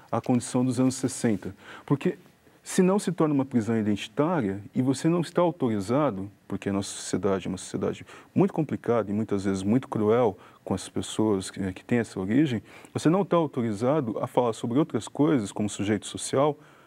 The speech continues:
eh, que não aquilo que, ah, te colocou em cena, que seria esse universo da periferia, da negritude, da desgraça, da dor, et cetera.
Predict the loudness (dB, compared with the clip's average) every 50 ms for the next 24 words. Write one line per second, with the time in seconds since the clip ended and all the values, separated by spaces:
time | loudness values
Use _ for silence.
0 | -20 _ -2 0 0 2 2 0 0 0 2 2 4 6 6 4 4 2 0 -4
1 | -2 2 4 4 6 4 2 0 -2 -6 0 2 4 4 4 4 0 -6 -14 -20
2 | -10 _ -2 0 2 2 0 0 0 -2 -4 -4 -6 -2 2 4 4 4 2 0
3 | 0 2 2 2 0 2 2 4 4 4 4 2 0 -4 -10 -6 -6 -4 2 4
4 | 4 4 4 4 2 4 4 4 4 2 0 -2 0 0 2 2 2 4 4 2
5 | 2 2 0 -2 -6 -8 -6 -2 0 0 0 0 -2 -4 -6 -12 -20 _ _ _
6 | _ _ -2 -2 -2 0 0 2 2 2 2 4 4 4 2 2 0 0 0 0
7 | 0 -2 -2 0 4 6 6 6 6 4 0 -2 0 0 0 -2 -2 -2 -2 0
8 | 0 2 2 0 0 -2 -6 -8 -4 -4 -2 0 0 2 2 4 2 2 0 0
9 | 0 0 0 0